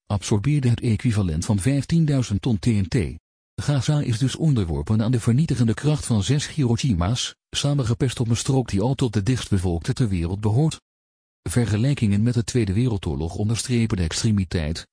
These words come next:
Dresden, negenendertighonderd ton, Hamburg, negenduizend ton, en de Blitz op Londen, achttienduizend ton. Samen vallen ze nog steeds tekort in vergelijking met wat Gaza heeft doorstaan. In tegenstelling tot de Tweede Wereldoorlog,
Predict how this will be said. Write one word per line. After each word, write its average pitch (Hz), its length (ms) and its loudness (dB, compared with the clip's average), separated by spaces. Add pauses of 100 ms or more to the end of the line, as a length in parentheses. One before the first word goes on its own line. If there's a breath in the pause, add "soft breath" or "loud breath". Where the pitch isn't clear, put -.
Dresden, 98 680 -2 (220)
negenendertighonderd 104 1000 0
ton, 98 280 -2 (180)
Hamburg, 104 680 -2 (140)
negenduizend 117 800 2
ton, 95 280 -2 (160)
en 139 180 0
de 117 100 2
Blitz 123 260 0
op 78 200 -4
Londen, 85 440 0 (240)
achttienduizend 143 720 0
ton. 131 180 0
Samen 147 380 2
vallen 156 260 2
ze 139 100 4
nog 139 180 2
steeds 113 320 0
tekort - 320 0
in 120 60 4
vergelijking 113 600 2
met 95 120 2
wat 117 160 -2
Gaza 151 400 2
heeft 131 200 2
doorstaan. 82 440 -2 (380)
In 107 200 2
tegenstelling 123 680 2
tot 139 140 0
de 117 100 0
Tweede 147 320 2
Wereldoorlog, 107 720 -2